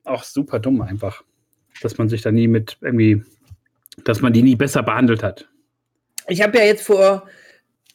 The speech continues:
Speaker 2: äh, zwei Jahren, ich bin ja, äh, ganz später Ausbrödler der, äh, der Ausbildungsphase,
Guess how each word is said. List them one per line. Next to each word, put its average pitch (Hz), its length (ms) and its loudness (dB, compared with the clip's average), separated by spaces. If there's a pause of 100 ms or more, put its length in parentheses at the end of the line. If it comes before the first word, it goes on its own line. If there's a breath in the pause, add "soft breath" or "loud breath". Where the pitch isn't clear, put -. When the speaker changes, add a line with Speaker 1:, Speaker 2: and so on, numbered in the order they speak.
(140)
Speaker 2:
äh, 208 340 -2
zwei 220 380 2
Jahren, 160 500 2
ich 151 120 -10
bin 180 140 -2
ja, 170 160 2
äh, 170 360 -6
ganz 180 260 -4
später 156 400 0
Ausbrödler 156 720 0
der, 139 420 2
äh, 139 180 -2
der 135 300 -2
Ausbildungsphase, 131 1120 -8